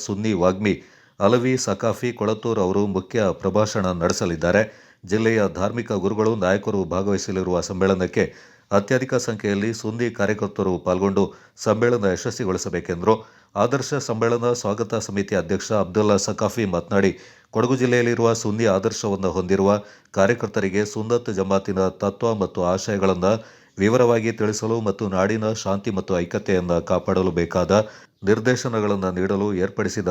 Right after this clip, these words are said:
ಮಹತ್ವದ ಸಮ್ಮೇಳನ ಇದಾಗಿದೆ. ಕಾರ್ಯಕರ್ತರು ಅತ್ಯಧಿಕ ಸಂಖ್ಯೆಯಲ್ಲಿ ಪಾಲ್ಗೊಂಡು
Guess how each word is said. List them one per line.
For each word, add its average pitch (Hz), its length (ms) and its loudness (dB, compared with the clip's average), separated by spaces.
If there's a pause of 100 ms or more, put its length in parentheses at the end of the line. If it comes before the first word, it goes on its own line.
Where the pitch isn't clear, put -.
(180)
ಮಹತ್ವದ 101 500 -2
ಸಮ್ಮೇಳನ 92 520 0 (100)
ಇದಾಗಿದೆ. 85 360 0 (420)
ಕಾರ್ಯಕರ್ತರು 123 640 0
ಅತ್ಯಧಿಕ 123 380 -4 (140)
ಸಂಖ್ಯೆಯಲ್ಲಿ 98 400 -4
ಪಾಲ್ಗೊಂಡು 95 480 -2